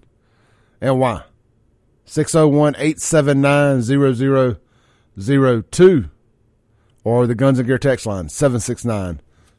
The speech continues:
two four one nineteen forty-four. That is my question of the day.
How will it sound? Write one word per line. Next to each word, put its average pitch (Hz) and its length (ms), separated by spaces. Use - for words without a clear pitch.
two 156 160
four 127 300
one 107 300
nineteen 110 680
forty-four. - 1300
That 147 180
is 113 80
my 120 100
question 127 400
of 113 80
the 101 80
day. 85 220